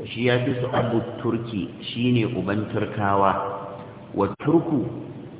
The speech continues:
su kuma Turkawa, shirzimatun minhum, wani ɓangare ne na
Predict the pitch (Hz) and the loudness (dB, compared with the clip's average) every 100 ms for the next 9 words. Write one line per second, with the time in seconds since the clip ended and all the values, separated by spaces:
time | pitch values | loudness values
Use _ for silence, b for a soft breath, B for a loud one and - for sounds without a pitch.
0 | - 113 120 123 123 123 123 131 131 147 | -6 -4 0 2 2 2 2 4 4 6
1 | 120 - 131 127 117 107 113 117 123 98 | 4 2 2 2 2 4 4 2 2 2
2 | 95 107 110 101 85 - - - - - | 4 4 4 2 2 -2 -8 -12 -14 -10
3 | - 107 113 - 120 117 120 120 101 104 | 0 0 0 0 0 2 2 2 2 2
4 | 113 117 | 2 2